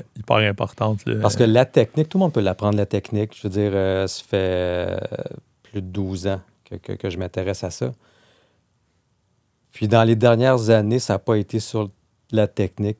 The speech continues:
Speaker 2: que j'ai peaufiné mes méthodes, mais beaucoup psychologique. Apprendre à me gérer. Apprendre à savoir comment réagir dans telle, telle situation. Puis d'accepter ce qui se passe.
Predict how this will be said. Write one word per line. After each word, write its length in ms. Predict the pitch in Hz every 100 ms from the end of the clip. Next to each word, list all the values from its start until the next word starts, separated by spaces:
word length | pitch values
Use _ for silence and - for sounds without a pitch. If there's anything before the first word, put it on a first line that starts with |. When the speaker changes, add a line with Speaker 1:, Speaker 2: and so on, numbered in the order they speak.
| -
Speaker 2:
que 120 | 98
j'ai 180 | 87 92
peaufiné 760 | - 104 90 - 98 101 107 -
mes 120 | 104
méthodes, 420 | 95 92 104 110
mais 320 | 95 92 90 90
beaucoup 300 | 95 - 110
psychologique. 600 | - - 101 101 107 - _ -
Apprendre 560 | 104 - 110 107 104
à 60 | 98
me 60 |
gérer. 380 | 92 95 90 95 _ _ _ _ _ _ -
Apprendre 560 | 98 - 107 107 101
à 360 | 92 92 90 90
savoir 340 | - 98 104
comment 200 | 110 104
réagir 380 | 101 98 92 104
dans 120 | 95
telle, 200 | - 107
telle 220 | - 101
situation. 580 | 95 - 101 92 - 104 - _ _ _ _
Puis 380 | - 95 90 90
d'accepter 640 | 92 101 - 101 - 104
ce 80 | -
qui 80 |
se 80 | -
passe. 400 | - 104 - -